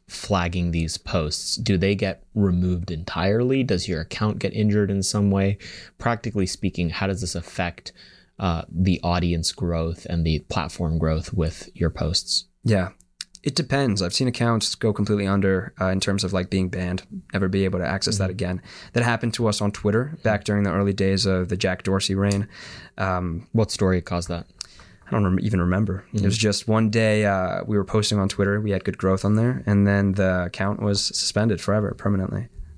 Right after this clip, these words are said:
Speaker 2: So that was kind of it. You never know. Like, uh, one of the things that I think people don't talk about as much is these social media companies have, like, no customer support. If you wanna get in touch with somebody there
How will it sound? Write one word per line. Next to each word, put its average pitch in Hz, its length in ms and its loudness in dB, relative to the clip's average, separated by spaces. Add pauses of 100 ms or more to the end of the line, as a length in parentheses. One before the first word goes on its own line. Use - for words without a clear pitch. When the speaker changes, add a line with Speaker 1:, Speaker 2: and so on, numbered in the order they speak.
(140)
Speaker 2:
So 87 360 -2 (120)
that 92 100 0
was 101 100 -2
kind 98 180 -2
of 95 120 -2
it. 107 160 0
You 113 60 2
never 117 200 0
know. 110 340 0
Like, 101 220 -2
uh, 101 200 0 (300)
one 120 140 2
of 120 60 2
the 120 80 2
things 120 240 0
that 110 80 2
I 107 60 2
think 107 160 -2
people 113 180 0
don't 92 120 0
talk 156 280 0
about 110 200 2
as 107 120 -2
much 101 180 -2
is 98 220 0 (580)
these 120 460 2
social - 500 0
media 113 240 4
companies 98 600 -2
have, 107 180 -4
like, 90 220 -6
no 85 100 -4
customer - 380 -4
support. - 500 -8
If - 140 -8
you 123 80 4
wanna 120 160 2
get 110 120 0
in 95 120 -2 (100)
touch - 240 -2
with 117 100 -2
somebody 131 320 2
there 156 240 -2